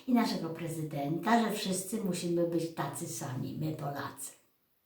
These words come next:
Yy, musimy być tacy sami. Otóż tak, musimy być katolikami. Wszyscy. Otóż nie. Nie jesteśmy wszyscy katolikami. Ja na przykład jestem ateistką.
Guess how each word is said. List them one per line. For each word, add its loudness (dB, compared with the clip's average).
Yy, 4
musimy 2
być -4
tacy -12
sami. -10
Otóż 2
tak, -10
musimy 4
być 2
katolikami. 2
Wszyscy. -10
Otóż -10
nie. 4
Nie 8
jesteśmy 10
wszyscy 0
katolikami. -12
Ja 2
na 4
przykład 0
jestem 4
ateistką. -4